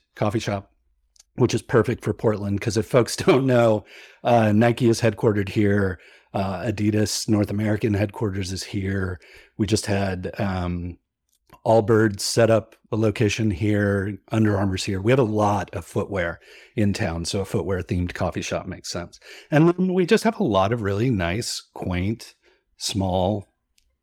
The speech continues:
restaurants that, uh, w-, are great places to socialize and run into people and that kind of stuff. And then, of course, uh, craft brewing is a huge part of our culture too. So making the time to stop at a, at a brew pub would probably make sense, or two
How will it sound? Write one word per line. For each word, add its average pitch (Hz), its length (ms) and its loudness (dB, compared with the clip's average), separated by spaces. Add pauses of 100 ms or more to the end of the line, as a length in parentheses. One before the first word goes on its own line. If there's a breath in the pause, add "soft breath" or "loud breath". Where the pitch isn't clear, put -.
(340)
restaurants - 720 -2
that, 98 400 -2
uh, 101 80 -6
w-, 98 300 -2
are 98 200 -2
great 101 320 -2
places 98 560 -4
to 92 720 -4
socialize 156 640 2
and 101 200 -2
run 98 160 -2
into 131 220 -2
people 131 520 -4
and 98 160 -2
that 123 200 -4
kind 143 180 -6
of 139 60 -8
stuff. - 360 -4 (420 loud breath)
And 113 140 2
then, 113 120 4
of 104 120 -2
course, 110 540 2
uh, 95 220 -4
craft - 440 -6
brewing 90 360 -2
is 95 120 -8
a - 60 -10
huge 90 300 -8
part 87 180 -2
of 82 60 -10
our 87 120 -2
culture 87 420 -8
too. 87 340 -2
So 98 200 -2
making 95 360 -2
the 92 80 -4
time 85 340 -4
to 95 80 -8
stop 85 400 -4
at 85 100 -4
a, 85 200 -6 (420 loud breath)
at 90 100 0
a 87 40 -2
brew 87 200 -4
pub 87 340 -4
would 87 180 -2
probably 90 240 -6
make 87 220 -6
sense, - 460 -4
or 107 140 4
two 90 340 -4